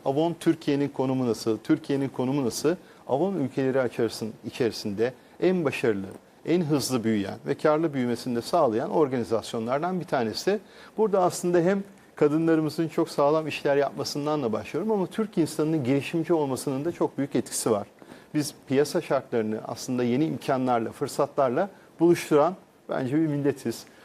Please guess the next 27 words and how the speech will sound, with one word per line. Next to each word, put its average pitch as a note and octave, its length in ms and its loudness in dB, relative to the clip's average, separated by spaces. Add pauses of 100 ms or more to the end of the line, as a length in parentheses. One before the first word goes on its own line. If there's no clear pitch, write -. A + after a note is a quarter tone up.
(180)
Bunun G#3+ 360 2
da F3+ 100 6
sayesinde A2+ 720 0
yeni G3 260 0
kanallara E3 520 2
girme, D3 420 0 (300)
kendimizi C#3+ 420 0
geliştirme C3 480 -2
gibi A2+ 180 0
işler A#2+ 280 0
yapıyoruz. G#2+ 360 -6
Ama G#3 120 0
geçen F3+ 360 0
sene C#3+ 260 -2
temelde F3+ 440 0
şunu D#3+ 200 0
yaptık. A#2+ 360 -2 (340)
Temsilcilerimizin F3+ 1000 2 (340)
katalogdan, F#3 680 2 (120)
yani E3+ 260 -2
belki B3 280 0
hatırlarsınız, D3+ 720 2
bileğinizi E3 500 2
sürdüğünüzde C#3 640 0
o C#3 80 2
kokuların D3 480 2
gelmesi C3 480 0